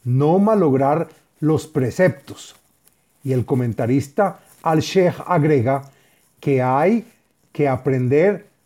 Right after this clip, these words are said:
a no ser confiados, diciendo que no va a ocurrir como, como le ocurrió a nuestros antepasados. Según los comentaristas Meiri y Ibn Yehie,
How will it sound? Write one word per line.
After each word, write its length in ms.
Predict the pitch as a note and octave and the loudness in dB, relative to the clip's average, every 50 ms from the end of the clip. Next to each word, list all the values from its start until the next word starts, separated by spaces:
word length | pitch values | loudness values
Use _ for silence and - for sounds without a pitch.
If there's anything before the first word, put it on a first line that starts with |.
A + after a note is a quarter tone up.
| _ _ _ - | _ _ _ -10
a 140 | C#3 C3 | -6 -4
no 160 | B2+ C3+ C#3+ C3 | -2 -2 -2 -2
ser 260 | - F3 D#3+ - - | 0 0 -2 -2 0
confiados, 960 | - F#3 F3 E3+ B2 - - F3+ F3 D#3 C#3+ C3 B2 B2+ D3+ C#3+ - - _ _ _ _ _ _ _ _ _ | 0 2 2 2 0 0 0 2 2 2 2 2 2 0 0 -2 -6 -14 _ _ _ _ _ _ _ _ _
diciendo 800 | - A2+ A#2 A2+ - - D#3 D#3+ D#3 D#3 E3 D#3 F#3 F#3+ F#3 - _ _ _ _ _ - | -6 -4 -4 -4 -2 0 0 2 2 2 2 2 2 2 0 -4 _ _ _ _ _ -8
que 160 | - C#3+ C3+ | -4 -2 0
no 280 | C3+ C#3 D3 D3+ E3+ F#3 | 2 2 4 4 4 6
va 100 | G3 G3 | 6 4
a 20 | |
ocurrir 640 | G3 F3 - - G3 F#3 E3+ F#3 E3+ E3+ F3+ E3 - _ _ _ _ _ _ _ _ _ _ _ _ | 4 2 2 0 0 2 4 4 4 4 4 2 -2 _ _ _ _ _ _ _ _ _ _ _ _
como, 420 | - D#3 C#3 C#3 C3+ B2 A2+ G#2 - _ _ _ _ _ _ _ _ _ _ - | -2 0 0 2 2 0 -2 -4 -8 _ _ _ _ _ _ _ _ _ _ -6
como 260 | - C3+ B2+ B2+ B2+ | -4 -2 0 0 2
le 160 | B2 C3 C3 | 2 2 2
ocurrió 760 | C3 B2+ A#2+ - - C3 B2 A2 B2 C#3 C#3+ D3 D#3+ D#3 D3+ - - _ _ _ _ _ _ _ _ _ _ _ _ _ _ - | 2 0 -2 -2 -2 -2 0 0 2 2 4 4 2 0 -2 -6 -16 _ _ _ _ _ _ _ _ _ _ _ _ _ _ -6
a 140 | D#3 D#3 | -4 -2
nuestros 500 | D#3 D3+ C#3+ C3 - - C3 C3 A#2 - | -2 0 -2 -2 -4 -4 -6 -6 -6 -4
antepasados. 880 | C3 A#2+ G#2+ F#2+ A#2+ - - G2+ - - G3+ G3+ C#3+ F#2+ - - - - _ _ _ _ _ _ _ _ _ _ _ _ _ _ _ _ _ _ _ _ - _ _ _ _ _ | -6 -6 -6 -6 -8 -8 -10 -8 -2 0 0 0 0 -2 -8 -12 -20 -20 _ _ _ _ _ _ _ _ _ _ _ _ _ _ _ _ _ _ _ _ -20 _ _ _ _ _
Según 320 | - - D3 C3 C#3 D3+ | -8 -4 -2 0 2 2
los 160 | F#3+ A3+ - - | 2 2 0 0
comentaristas 840 | - A3 G#3 F3 D3 C3 - C#3+ B2+ C#3 C#3+ - - - G3+ F3 C#3+ | -2 -2 0 0 0 0 0 0 0 0 0 -2 0 -2 -2 0 0
Meiri 640 | E3 D3 A#2+ A#2+ D3 F#3 G3 D#3+ A#2+ G2 - - _ _ _ _ _ _ _ _ - | 0 -2 0 0 2 2 2 2 0 -2 -4 -12 _ _ _ _ _ _ _ _ -6
y 300 | B2 B2 C3 D3+ E3+ F#3+ | -2 0 0 2 2 2
Ibn 260 | G3 G3+ G3+ G3+ F#3 | 2 2 2 2 2
Yehie, 540 | G3+ F3+ B2 E3 D#3+ C#3 C3 D3+ D3+ - | 2 0 2 2 2 2 2 0 -2 -4